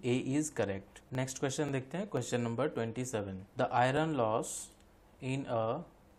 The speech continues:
hundred केवीए transformer is one kilowatt and the full load copper loss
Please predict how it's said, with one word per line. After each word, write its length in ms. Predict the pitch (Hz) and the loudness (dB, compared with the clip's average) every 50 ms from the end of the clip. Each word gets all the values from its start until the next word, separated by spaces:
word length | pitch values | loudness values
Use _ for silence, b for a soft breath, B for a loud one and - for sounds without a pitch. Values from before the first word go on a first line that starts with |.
| - - | -14 -8
hundred 580 | - 120 123 131 127 131 160 170 175 170 170 - | -4 -4 -2 -2 0 2 2 2 2 0 -2 -2
केवीए 360 | 143 131 127 123 127 131 127 | -2 -2 0 0 -2 -2 -2
transformer 680 | - 120 113 113 110 - - 117 110 107 101 107 135 202 - B B B B B B B B B - 127 | -2 -2 -2 -2 -4 -6 -4 -4 -4 -4 -4 -4 -6 -6 -6 B B B B B B B B B -4 -2
is 240 | 127 135 156 180 - - - - 131 117 110 | 0 0 0 -2 -4 -8 -10 -8 -8 -2 0
one 220 | 117 117 123 123 117 - | 2 2 2 0 -4 -4
kilowatt 640 | - 131 131 131 131 123 127 127 147 170 - - - B B B B B B B B 131 | -4 -4 -2 -2 -2 -2 0 0 -2 -2 -4 -8 -16 B B B B B B B B -4
and 180 | 135 135 135 131 | -2 -2 0 0
the 100 | 127 135 160 196 196 - - - - - | 0 0 0 -2 -4 -8 -12 -16 -18 -18
full 300 | - - 147 156 160 156 147 143 | -6 -2 0 2 2 2 2 2
load 280 | 143 147 160 170 175 - | 2 2 2 0 -2 0
copper 240 | 123 117 117 - 117 113 | 0 0 2 0 0 2
loss 360 | 113 110 113 135 - - | 2 2 2 2 0 -4